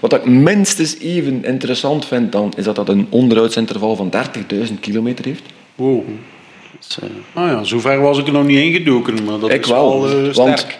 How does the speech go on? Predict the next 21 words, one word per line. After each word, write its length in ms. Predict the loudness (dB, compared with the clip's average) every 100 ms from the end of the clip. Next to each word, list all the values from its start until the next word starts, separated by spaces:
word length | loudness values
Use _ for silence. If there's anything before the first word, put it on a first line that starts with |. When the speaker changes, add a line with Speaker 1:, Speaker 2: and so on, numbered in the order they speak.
| -2
Speaker 1:
de 120 | 2
monocilinder 760 | 4 4 2 4 2 2 0
die, 280 | 2 4 4
eh, 220 | 4 4
zesenzeventig 720 | 4 2 0 -4 0 0 -2 -2
pk 200 | -2 2
heeft 420 | 2 4 2 2
aan 160 | 4
meer 240 | 6 6 2
dan 180 | 0 0
tienduizend 640 | 0 2 2 2 0 0
toeren. 400 | 2 4 2 -2 -12 -20 _ _ _ _ _ _
En 180 | -2 2
dan 240 | 4 4 2
toch 180 | 2
een 80 | 2
onderhoudsinterval 880 | 2 2 2 2 2 0 0 2 2
van 160 | 2 2
dertigduizend 640 | 0 -2 -4 -2 0 -2
kilometer 480 | -2 0 2 0 0
voorschrijven, 580 | 0 0 2 2 2